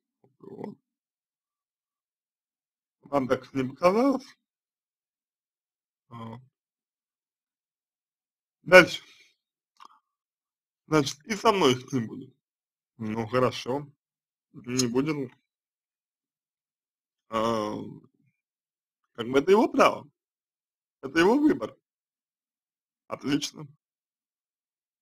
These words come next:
Если это его право и его выбор, ну, он, э, действительно имеет, э,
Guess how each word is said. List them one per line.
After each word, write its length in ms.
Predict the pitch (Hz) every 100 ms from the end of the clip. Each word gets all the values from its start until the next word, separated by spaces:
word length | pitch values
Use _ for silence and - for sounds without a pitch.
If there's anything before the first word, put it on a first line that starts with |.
| _ _ _
Если 360 | 127 135 - 135
это 420 | 131 139 127 120
его 280 | 127 131 147
право 360 | 143 123 120
и 60 | 120
его 200 | 135 156
выбор, 320 | 202 220 180
ну, 640 | 143 107 117 131 151 160
он, 520 | 160 180 151 127 113 113 _ _ _ _ _ _ _ _ _ _ _ _ _ _ _
э, 220 | - 95
действительно 680 | 127 123 127 180 175 139 120
имеет, 440 | 127 156 151 113 -
э, 400 | 120 113 110